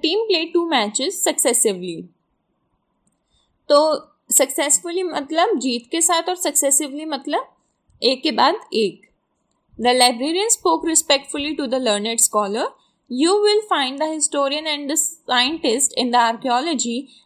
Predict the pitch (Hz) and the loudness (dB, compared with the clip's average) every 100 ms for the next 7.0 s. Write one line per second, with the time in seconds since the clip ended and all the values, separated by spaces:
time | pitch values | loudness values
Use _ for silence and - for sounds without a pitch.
0 | - 240 294 262 233 233 320 339 285 240 | -4 -2 0 0 -2 -2 -2 0 -2 0
1 | - 262 - 254 220 233 - 214 202 240 | -2 -2 -2 -4 -4 -4 -2 -2 -2 -4
2 | 240 247 247 349 302 254 - 240 - 202 | -2 -2 0 0 2 0 0 -4 -2 -2
3 | 165 165 - _ - - _ 254 285 - | -2 -8 -12 _ -20 -20 _ 0 0 2
4 | 285 - 349 330 330 320 311 294 214 233 | -2 -4 -6 -4 -4 -4 -2 -2 0 -2
5 | 269 330 320 - 339 339 - 294 269 269 | -4 -6 -4 -4 -4 -6 -4 -2 -2 -2
6 | - - - 254 262 285 294 247 233 262 | -4 -6 -6 -8 -8 -10 -4 -2 -2 -6